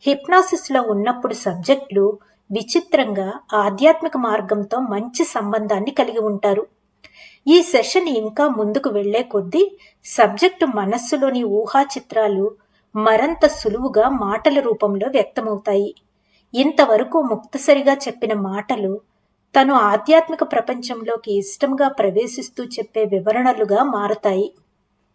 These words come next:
వైద్య సిబ్బంది నుండి లభించిన పరిశీలనలు,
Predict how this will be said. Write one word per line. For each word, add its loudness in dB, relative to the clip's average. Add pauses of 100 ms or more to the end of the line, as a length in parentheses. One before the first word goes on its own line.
(1000)
వైద్య 4
సిబ్బంది 0
నుండి 0
లభించిన 0
పరిశీలనలు, -2